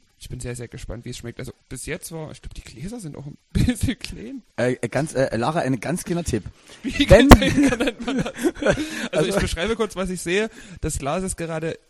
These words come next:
Speaker 1: fast übergelaufen, weil ich einfach die Flasche mit vollem Schwung, äh, ich mach mal bei dir ein bisschen weniger.
Speaker 2: Also ich,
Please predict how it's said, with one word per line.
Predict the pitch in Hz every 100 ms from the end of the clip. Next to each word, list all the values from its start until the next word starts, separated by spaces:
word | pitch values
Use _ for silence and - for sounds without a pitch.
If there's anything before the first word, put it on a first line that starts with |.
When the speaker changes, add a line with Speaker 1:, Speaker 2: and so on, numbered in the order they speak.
| _ -
Speaker 1:
fast | - 208 - -
übergelaufen, | 233 202 208 - 185 196 196 226 -
weil | 156
ich | 180
einfach | 170 180
die | 185
Flasche | 175 180 190
mit | 185 165
vollem | 196 226 247
Schwung, | - 214 226 214 - -
äh, | 82
ich | -
mach | 147
mal | 139
bei | 127 127
dir | 127
ein |
bisschen | 123 120 117
weniger. | 123 123 123 _
Speaker 2:
Also | 147 156
ich, | 135